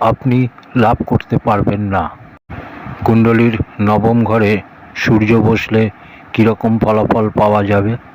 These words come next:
নবম ঘর বা ভাগ্যস্থান কর্কট রাশির, যার অধিপতি চন্দ্রমা।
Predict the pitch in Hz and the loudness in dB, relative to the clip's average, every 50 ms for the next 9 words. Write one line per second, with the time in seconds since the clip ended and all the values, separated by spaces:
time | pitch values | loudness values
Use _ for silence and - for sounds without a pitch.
0 | - _ _ _ - - - - - - - - - - - 101 98 101 104 107 | -20 _ _ _ -20 -20 -20 -20 -18 -18 -18 -18 -18 -6 -2 0 2 2 2 2
1 | 110 113 113 123 117 107 110 113 113 113 - - - - - - - - 98 95 | 2 2 2 2 2 2 2 0 0 -2 -4 -10 -18 -20 -20 -20 -6 -2 0 0
2 | 95 92 85 98 104 95 98 117 113 - - - 123 107 95 101 95 - - - | 0 0 0 -2 -2 0 0 -2 -2 -2 -2 -2 -2 0 0 -2 -4 -8 -12 -20
3 | - - - - - - - - - 110 110 98 - - 120 113 104 - 104 104 | -20 -20 -20 -20 -20 -20 -8 -2 0 0 0 0 0 -2 -2 -2 -2 -2 -2 -2
4 | 98 - - 98 90 - - - - - - - - - - - - - - 107 | -2 -2 -2 -4 -6 -6 -10 -14 -18 -20 -20 -20 -20 -20 -20 -18 -12 -6 -4 -2
5 | 95 - 110 110 113 117 - 110 117 110 104 117 117 - 123 107 - - 95 90 | 0 2 2 2 0 0 -2 -2 -2 0 2 2 2 2 0 0 -2 -4 -4 -4
6 | 90 - - - - - - 107 104 107 107 104 104 95 87 82 | -6 -8 -14 -14 -8 -4 -2 0 2 2 2 2 2 0 -2 -4